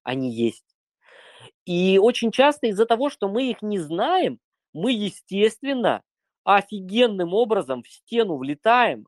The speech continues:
а потом, если остаёмся живы, дай бог, мы кричим небесам: «Небеса, почему вы так жестоки к нам? Почему вот такой злой рок? Почему вот такая судьба злодейка?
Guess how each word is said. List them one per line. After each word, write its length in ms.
а 120
потом, 320
если 240
остаёмся 540
живы, 360
дай 200
бог, 280
мы 140
кричим 520
небесам: 580
«Небеса, 680
почему 400
вы 80
так 200
жестоки 480
к 120
нам? 260
Почему 480
вот 160
такой 300
злой 280
рок? 320
Почему 440
вот 140
такая 320
судьба 380
злодейка? 640